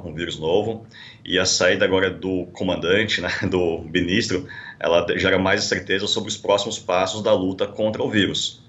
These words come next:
né? É, lembrando que o Brasil ainda tem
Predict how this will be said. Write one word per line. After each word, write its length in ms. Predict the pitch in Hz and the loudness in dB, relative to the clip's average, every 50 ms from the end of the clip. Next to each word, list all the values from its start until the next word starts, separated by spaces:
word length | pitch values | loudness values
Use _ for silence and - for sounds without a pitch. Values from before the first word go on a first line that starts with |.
| - - - | -20 -20 -14
né? 220 | - 78 82 - - - - - - - | -10 -10 -8 -10 -10 -14 -18 -18 -14 -6
É, 100 | - 90 90 90 | -2 0 2 2
lembrando 400 | 107 110 104 87 101 104 117 110 | 2 2 2 2 0 0 0 -2
que 80 | 131 | -4
o 20 | 110 | 0
Brasil 400 | 110 117 113 95 95 117 113 113 | 2 2 2 2 0 0 2 2
ainda 400 | 110 95 101 117 131 139 143 143 | 2 2 0 -2 -2 0 0 0
tem 460 | 147 - 113 107 104 107 110 110 | 0 -2 -2 -2 -2 -4 -8 -10